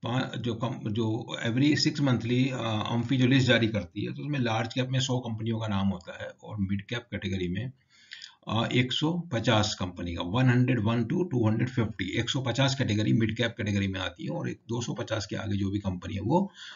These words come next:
small cap category में आती है। तो इस प्रकार जो large cap का जो fund manager है, उसको अपना एटी परसेंट निवेश, पहली बात तो ये कि उसको एटी परसेंट निवेश अपना large कैप कंपनी में करना है out of hundred companies।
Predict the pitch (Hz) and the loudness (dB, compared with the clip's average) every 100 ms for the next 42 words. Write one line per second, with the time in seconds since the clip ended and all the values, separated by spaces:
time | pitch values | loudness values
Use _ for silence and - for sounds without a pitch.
0 | - 123 127 131 127 127 - 107 101 95 | 0 8 10 10 8 4 0 -2 -2 -2
1 | 95 90 85 110 151 156 - 165 175 180 | -4 -8 -10 -8 -4 -4 -4 -4 0 2
2 | 190 180 165 196 156 127 127 - 160 160 | 2 2 2 2 2 2 2 2 0 0
3 | 151 147 139 - 123 117 107 110 98 101 | -2 -4 -2 0 0 0 -2 -2 -2 -2
4 | 127 - - - 139 131 123 131 131 _ | -2 -4 -8 -6 -6 -4 -2 -2 -4 _
5 | - - - 151 - 202 196 156 175 160 | -20 -12 2 2 6 4 6 4 6 6
6 | 131 120 117 131 143 143 147 135 131 127 | 6 4 2 2 2 0 0 0 0 -2
7 | - 143 135 175 - 131 147 139 120 127 | -2 -2 -2 0 0 0 2 2 4 2
8 | 113 104 127 104 104 - 131 - 113 123 | 0 -2 0 0 0 -2 -6 -6 -8 -4
9 | 123 120 110 107 110 - 107 101 110 - | -2 -2 -4 -6 -6 -6 -6 -6 -10 -4
10 | 123 120 120 - 98 95 95 | -2 0 0 -2 -4 -4 -10